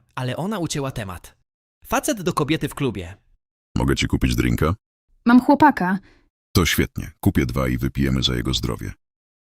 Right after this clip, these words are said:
Speaker 1: Kobieta roześmiała się pierwszy raz tego wieczoru. Atmosfera zrobiła się lekka. A gdy on zagadał ponownie,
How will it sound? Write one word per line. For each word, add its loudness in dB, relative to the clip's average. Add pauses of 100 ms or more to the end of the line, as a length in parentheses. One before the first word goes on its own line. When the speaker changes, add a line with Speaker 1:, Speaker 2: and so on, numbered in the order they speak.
(200)
Speaker 1:
Kobieta -2
roześmiała -4
się -6
pierwszy -4
raz -4
tego -4
wieczoru. -6 (480)
Atmosfera -4
zrobiła -2
się -4
lekka. -8 (500)
A 0
gdy -4
on -4
zagadał -2
ponownie, -6